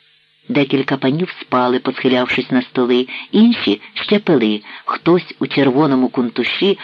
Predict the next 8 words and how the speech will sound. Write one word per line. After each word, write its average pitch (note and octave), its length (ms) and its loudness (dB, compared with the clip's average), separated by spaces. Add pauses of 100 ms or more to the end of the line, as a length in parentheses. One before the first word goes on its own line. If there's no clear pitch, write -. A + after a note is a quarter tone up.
(160)
раз F#3 220 2 (140)
по G3 200 4
раз G3 140 2 (300)
проголошував C#3 840 2 (300)
тости, - 560 -4 (360)
а C3 120 0
двоє B2+ 320 4
драгунів C3+ 580 0